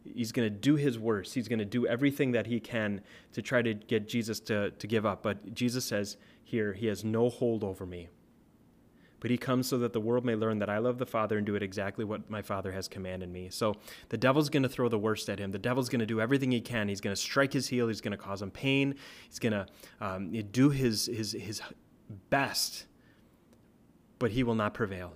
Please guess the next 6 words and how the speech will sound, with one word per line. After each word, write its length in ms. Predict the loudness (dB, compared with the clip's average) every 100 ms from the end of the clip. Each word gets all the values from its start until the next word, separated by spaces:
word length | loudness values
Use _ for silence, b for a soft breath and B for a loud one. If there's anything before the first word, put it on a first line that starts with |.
| -4
Jesus 420 | 0 2 0 0
will 140 | -2
prevail. 520 | -2 -4 -4 -6 -8 -12 B B -2
Hi-, 120 | 0
that 300 | 2 2 0
Satan, 640 | -4 0 2 2 -2 -2